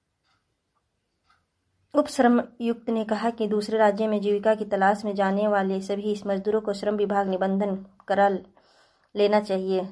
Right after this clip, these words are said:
राज्य सरकार ऐसे मजदूरों के लिए अनेक योजनाएं चला रही हैं, उन्हें इसका लाभ मिलेगा। निबंधित होने के स्थिति में श्रमिकों के परिजनों को कोई भी,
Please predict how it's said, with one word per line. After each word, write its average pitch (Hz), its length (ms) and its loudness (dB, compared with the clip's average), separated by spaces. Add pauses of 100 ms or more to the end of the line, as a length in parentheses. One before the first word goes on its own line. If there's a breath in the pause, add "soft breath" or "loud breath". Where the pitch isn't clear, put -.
(140)
राज्य 202 260 -2
सरकार 240 300 2
ऐसे 220 220 2
मजदूरों 214 400 0
के 214 140 -6
लिए 202 180 -2
अनेक 208 320 -4
योजनाएं 196 420 0
चला 185 220 2
रही 190 260 -2
हैं, 185 280 -10 (1300 soft breath)
उन्हें 247 240 4
इसका 247 200 0
लाभ 208 480 4
मिलेगा। 196 380 0
निबंधित 214 440 -2
होने 208 200 0
के 214 160 0 (460)
स्थिति 214 280 -4
में 208 80 0
श्रमिकों 202 440 -2
के 214 60 -8
परिजनों 202 360 2
को 196 160 -4 (1400 loud breath)
कोई 240 160 4
भी, 226 300 -8